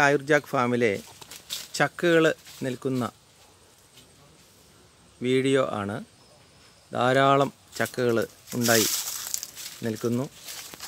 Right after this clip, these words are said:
ഒരുപക്ഷേ, ഏ, പുതിയത് വീണ്ടും ഉണ്ടായിക്കൊണ്ടിരിക്കുന്നു. നിങ്ങൾക്ക്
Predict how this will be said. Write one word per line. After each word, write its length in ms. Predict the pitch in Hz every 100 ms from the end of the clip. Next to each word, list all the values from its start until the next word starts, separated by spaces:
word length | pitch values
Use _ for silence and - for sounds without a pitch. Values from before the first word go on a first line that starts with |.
| - - - - - - - - - - - - - - - - - - - - - - - - - - - - - - - - - - - - - - - - - - - - -
ഒരുപക്ഷേ, 360 | 139 151 - 147 143 - - - - - 123
ഏ, 40 | 131 131
പുതിയത് 340 | 131 131 135 135 -
വീണ്ടും 320 | 131 127 131 -
ഉണ്ടായിക്കൊണ്ടിരിക്കുന്നു. 840 | 123 123 123 123 120 120 117 120 151 - - - - - - - - - - - - - - - - - - -
നിങ്ങൾക്ക് 420 | 151 165 160 165